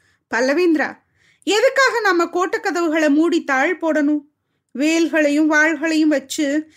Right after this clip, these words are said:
ஏன் புலிகேசிய வரவேற்க கூடாதுன்னாரு." "ஆமா, வரவேற்கத்தான் போறோம். நம்ம கோட்டை சுவர்கள் மேல பல்லவ வீரர்கள் நின்னு வாள்களாலும் வேல்களாலும் சலுக்கங்களை வரவேற்பாங்க.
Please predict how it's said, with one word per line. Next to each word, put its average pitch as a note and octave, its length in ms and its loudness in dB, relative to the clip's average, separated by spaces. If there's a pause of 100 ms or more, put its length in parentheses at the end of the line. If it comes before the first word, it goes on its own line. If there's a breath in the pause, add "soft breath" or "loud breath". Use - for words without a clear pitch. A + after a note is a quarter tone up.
(120)
ஏன் B4+ 260 0
புலிகேசிய G#4+ 600 0
வரவேற்க D#4 520 -2
கூடாதுன்னாரு." C4 800 -2 (540)
"ஆமா, D#4 300 4 (360)
வரவேற்கத்தான் D#4+ 840 0
போறோம். B3+ 340 -2 (300)
நம்ம A4 280 2
கோட்டை A#4+ 460 2
சுவர்கள் G4+ 480 0
மேல F4 320 2
பல்லவ G4 420 0
வீரர்கள் D#4+ 500 -2
நின்னு D4+ 540 2
வாள்களாலும் D#4 840 0
வேல்களாலும் D#4 800 -2
சலுக்கங்களை D#4 640 0
வரவேற்பாங்க. C#4+ 680 -4